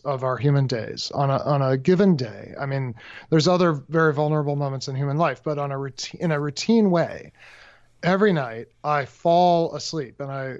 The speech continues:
in English, we use that verb fall, and with all of its sets of who's going to catch me, what's going to be at the bottom, you know, um, and those are the moments when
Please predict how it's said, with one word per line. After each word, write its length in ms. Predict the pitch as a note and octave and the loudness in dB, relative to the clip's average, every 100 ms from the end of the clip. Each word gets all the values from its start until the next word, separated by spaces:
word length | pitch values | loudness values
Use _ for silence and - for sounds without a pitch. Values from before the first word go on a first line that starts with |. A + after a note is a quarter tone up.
| - | -12
in 120 | C#3+ | -6
English, 380 | C#3+ C#3+ C3+ - | -2 0 0 0
we 100 | D3+ | 2
use 220 | E3+ D3+ | 4 4
that 240 | C#3 A2 | 0 -4
verb 360 | B2 D3+ C#3 A2+ | -2 0 0 -2
fall, 640 | - D#3 D3+ F2 F2+ - - | 0 4 4 2 -8 -14 -10
and 280 | C#3 C3+ B2+ | -6 -4 -2
with 200 | D3 D3 | 0 4
all 260 | D#3+ F#3+ | 4 6
of 80 | F#3+ | 4
its 160 | E3+ - | 2 -2
sets 460 | - D#3+ - - | -2 -2 -2 -8
of 160 | D3 B2+ | -6 -4
who's 240 | C3 G3 | 2 2
going 180 | D#3+ F3+ | 4 2
to 60 | E3+ | 2
catch 320 | - D3 - | -2 -4 -2
me, 380 | D3 C#3 C3+ B2 - _ _ _ _ | -4 -2 -4 -6 -10 _ _ _ _
what's 240 | D3+ D#3+ | -2 0
going 200 | - E3 | 0 0
to 40 | D3+ | 0
be 300 | D#3 D3+ D3+ | 0 0 2
at 140 | C#3+ | 0
the 60 | D3+ | -2
bottom, 580 | C3+ B2+ B2 A#2 A2+ A2 | -2 -4 -6 -10 -12 -10
you 140 | C#3 | -4
know, 240 | C3 A#2+ A#2 - - _ _ | -4 -4 -8 -14 -20 _ _
um, 420 | D3 D3 C#3 B2 A2+ - _ - _ _ | 0 2 0 -2 -10 -20 _ -20 _ _
and 400 | E3+ E3 E3 D#3 - | 0 2 2 0 -6
those 400 | D3 F3 G#3+ B3+ | -4 2 2 2
are 80 | C4 | 0
the 100 | G3+ | -2
moments 520 | D#3 C#3 C3+ B2+ - | -2 -4 -6 -8 -10
when 680 | C#3+ C#3 D#3+ D3 C#3+ C#3 C3+ | -6 -2 0 2 0 -2 -6